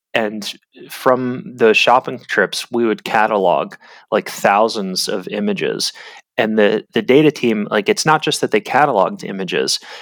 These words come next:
They had to build out the infrastructure to be able to, like, get all those images, get the images off the shopping carts,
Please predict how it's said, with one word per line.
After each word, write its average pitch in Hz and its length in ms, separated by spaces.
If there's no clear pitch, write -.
They 113 100
had 127 200
to 135 100
build 127 260
out 117 220
the 113 120
infrastructure 127 760
to 123 160
be 107 180
able 107 140
to, 95 340
like, 92 280
get 110 180
all 113 160
those 117 240
images, 117 580
get 113 220
the - 120
images 113 400
off 101 220
the 98 80
shopping 95 400
carts, - 460